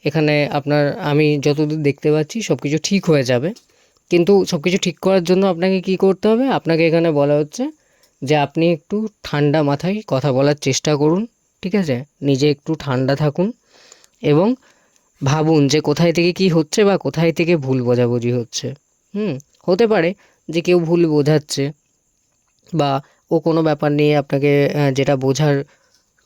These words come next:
কথা তার উল্টোটা বুঝছে। তো আপনি তার সাথে ঠান্ডা মাথায় ভালোভাবে কথা বললে আপনাদের মধ্যে যে ঝামেলা, অশান্তি, ঝগড়া, মতবিরোধ যাই হচ্ছে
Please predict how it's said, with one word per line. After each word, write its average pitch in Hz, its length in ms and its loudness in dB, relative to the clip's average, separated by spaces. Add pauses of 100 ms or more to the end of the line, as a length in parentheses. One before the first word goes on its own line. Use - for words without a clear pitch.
কথা 156 340 -2
তার 151 200 0
উল্টোটা 139 440 2
বুঝছে। 127 400 -6 (560)
তো 170 80 -2
আপনি 180 280 -2
তার 180 200 -2
সাথে 185 260 -2
ঠান্ডা 160 440 -2
মাথায় 165 320 0
ভালোভাবে 143 640 -2
কথা 139 300 -4
বললে 127 360 0 (880)
আপনাদের 190 420 0
মধ্যে 165 280 0
যে 139 180 2
ঝামেলা, 131 500 0
অশান্তি, 131 440 -2
ঝগড়া, 127 460 -4
মতবিরোধ 123 580 0 (420)
যাই 139 300 0
হচ্ছে 139 320 -4